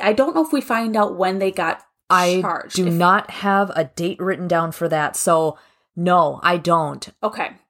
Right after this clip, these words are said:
Speaker 2: Mm-mm.
Speaker 1: Maybe we'll find out. Maybe we'll have more information on that later on.
Speaker 2: I'm assuming, though, because he was a minor being taken to the hospital by ambulance, I don't know if Pearl and her boyfriend would have been allowed in the ambulance with them or if they would have just been,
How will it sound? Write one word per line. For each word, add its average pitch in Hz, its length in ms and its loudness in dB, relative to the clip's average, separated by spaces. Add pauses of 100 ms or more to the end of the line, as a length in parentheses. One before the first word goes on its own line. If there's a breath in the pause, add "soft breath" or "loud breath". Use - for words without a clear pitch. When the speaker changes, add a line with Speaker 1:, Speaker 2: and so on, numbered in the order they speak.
(100)
Speaker 2:
Mm-mm. 165 280 -8
Speaker 1:
Maybe 381 220 2
we'll 339 180 4
find 175 240 -2
out. 175 160 -6
Maybe 277 220 0
we'll 254 160 2
have 214 180 0
more 208 140 2
information 202 420 -8
on 180 140 -6
that 170 100 -6
later 175 260 -6
on. 175 320 -6
Speaker 2:
I'm 277 160 2
assuming, 285 640 -2
though, 156 340 4
because 294 320 -4
he 294 100 0
was 233 180 -2
a 185 60 2
minor 170 720 0 (260)
being 185 460 0
taken 202 340 0
to 185 80 -4
the 165 100 -2
hospital 175 360 0
by 151 160 0
ambulance, 160 600 -4 (240 soft breath)
I 196 100 4
don't 226 220 2
know 208 420 4
if 170 300 2
Pearl 180 580 4
and 156 480 -2
her 175 100 -2
boyfriend 170 400 2
would 165 120 2
have 160 60 -8
been 165 120 2
allowed 151 360 2
in 165 280 -2
the 156 380 -2
ambulance 156 440 -4
with 139 220 -12
them 277 220 0
or 165 240 4
if 151 120 -4
they 165 120 2
would 156 120 -2
have 147 100 -2
just 156 220 -4
been, 151 260 -4